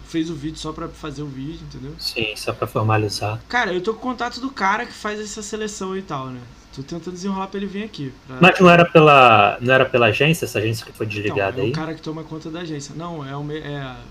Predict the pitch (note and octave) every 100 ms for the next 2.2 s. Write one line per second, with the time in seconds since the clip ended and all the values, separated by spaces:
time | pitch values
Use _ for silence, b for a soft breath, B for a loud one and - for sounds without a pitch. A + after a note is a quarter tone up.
0 | - B2+ C#3 E3 D#3 C#3+ F#3 G#3+ G3+ A#3
1 | C#3 C#3 - D3+ - - C#3+ E3 G3 G#3
2 | -